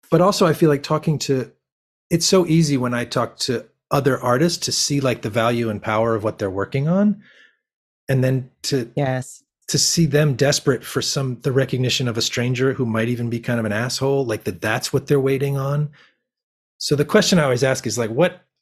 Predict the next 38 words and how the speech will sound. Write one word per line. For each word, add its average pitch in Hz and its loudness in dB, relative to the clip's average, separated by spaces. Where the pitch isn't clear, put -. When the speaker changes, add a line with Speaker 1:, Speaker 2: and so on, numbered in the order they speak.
Speaker 1:
okay, 131 2
again, 113 0
design 120 -2
problem, 107 -2
seeing 185 4
your 160 6
momentum 131 0
and 110 -4
your 113 -2
belief 117 -4
in 120 -2
your 104 -2
work 117 -2
as 101 -2
a 101 -8
design 104 -2
problem, 156 0
like, 120 -6
what 165 0
do 208 2
you 202 4
actually 117 -2
need? 98 -10
And 143 2
to 160 2
me, 151 4
it 131 -6
turns 131 2
Speaker 2:
Mm. 117 0
Speaker 1:
out 113 -2
what 139 2
I 180 4
need 135 2
is 113 -4
two 160 2
conversations 139 0
a 120 -2
week 113 -2